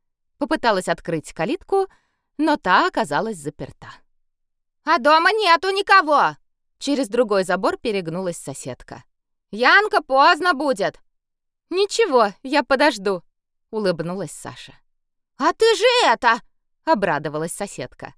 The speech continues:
«Из людей, да? Я вот всё хотела на тебя посмотреть, да не случалось». «Да смотрите!» Саша даже пару раз медленно обернулась вокруг своей оси. «Да»,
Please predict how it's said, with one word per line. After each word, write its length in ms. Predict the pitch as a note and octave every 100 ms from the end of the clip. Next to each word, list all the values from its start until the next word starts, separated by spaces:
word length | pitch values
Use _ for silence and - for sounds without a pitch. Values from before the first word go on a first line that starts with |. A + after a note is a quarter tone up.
| _ _ _ -
«Из 140 | G#4
людей, 380 | F4 A#4 G3+ E3+
да? 100 | A3 B4+ - _ _ _ _ _
Я 320 | A4+ C4+ A#3 G#3+
вот 180 | B3
всё 220 | - - C4
хотела 420 | C4 - G3+ F#3+
на 120 | G3
тебя 240 | A3 G3 F3
посмотреть, 720 | - F3 D3+ F#3+ C4+ - - _ _ _ - A#4+
да 100 | F4
не 120 | C#4
случалось». 760 | - C#4 D#4 G3+ D#3+ G3 - - _ _ _ _ _ _ _ _
«Да 220 | D4+ A3
смотрите!» 720 | D#4+ A#3+ A3 A3+ A#3+ C#4+ - - _ _ _ _ _ -
Саша 340 | - D4 D4
даже 220 | A3+ A#3
пару 260 | G3+ G#3 G3+
раз 180 | G#3+ G#3
медленно 460 | F#3+ F#3 F3+ E3+
обернулась 520 | E3+ E3 D#3 F#3+ F#3
вокруг 320 | D3 D3 D#3 -
своей 480 | D3+ D3+ D3 C#3
оси. 380 | C3+ - - A#2+ _ _ _ _ _ _ _ _
«Да», 800 | D#4 F4 D#4+ C#4+ B3+ A#3 A3+ A3+